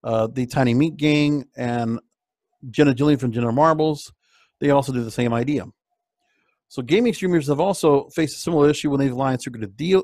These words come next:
secret, lucrative deals with streaming platforms. Uh, Tyler Ninja Blevins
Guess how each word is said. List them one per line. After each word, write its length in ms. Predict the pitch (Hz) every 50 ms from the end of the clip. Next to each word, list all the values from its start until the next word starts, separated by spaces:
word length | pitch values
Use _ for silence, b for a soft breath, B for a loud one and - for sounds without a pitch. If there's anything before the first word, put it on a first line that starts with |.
| -
secret, 380 | - - - - 220 - - - _
lucrative 380 | 165 247 208 196 165 139 113
deals 240 | 104 127 131 131 117
with 100 | 120 113
streaming 240 | - - 156 135 117
platforms. 560 | - 127 120 110 107 - - 135 165 - - _ b b b b b b b b b b b b -
Uh, 240 | - 107 107 107 104 101 - _ _ _ _ _ _ _ _ -
Tyler 280 | 143 143 156 165 160
Ninja 340 | 147 143 147 135 127 120 104
Blevins 560 | 101 123 151 165 147 123 123 147 160 - -